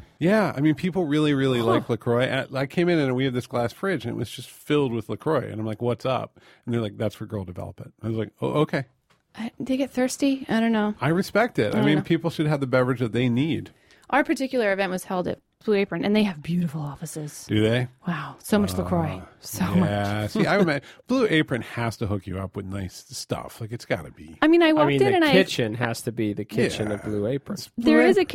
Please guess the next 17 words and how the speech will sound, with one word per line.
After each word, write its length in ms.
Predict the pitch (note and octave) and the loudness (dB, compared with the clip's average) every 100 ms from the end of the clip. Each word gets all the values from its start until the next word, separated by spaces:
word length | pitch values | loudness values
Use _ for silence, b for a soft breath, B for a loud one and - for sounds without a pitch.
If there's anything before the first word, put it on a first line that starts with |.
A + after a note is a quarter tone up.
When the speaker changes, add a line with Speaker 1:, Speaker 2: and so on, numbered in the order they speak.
| F4+ | 0
Speaker 3:
kitchen. 340 | - B3+ B3 | 2 2 4
Speaker 1:
Yeah. 60 | D4+ | 6
Speaker 3:
There 100 | D4 | 4
was 120 | D4 | 4
a, 40 | C#4 | 0
like, 280 | - C4+ B3+ | 2 2 2
a 60 | |
communal 320 | C4 C4+ B3+ | 4 4 4
kitchen, 240 | C4 C4 A#3+ | -2 -2 0
and 160 | A3+ | 0
I 120 | A3 G#3+ | 0 -2
expected 520 | - - G3+ A3 G3 | -4 -6 -2 -2 -2
a 80 | G#3 | -2
man 380 | G3+ F3+ F3+ F#3 | -2 0 -2 -4
wearing 380 | F3 F3 E3+ E3+ | -4 -2 -2 -2
an 80 | E3+ | -2
apron, 600 | E3+ - A#3+ B3+ C4 | -2 0 2 4 2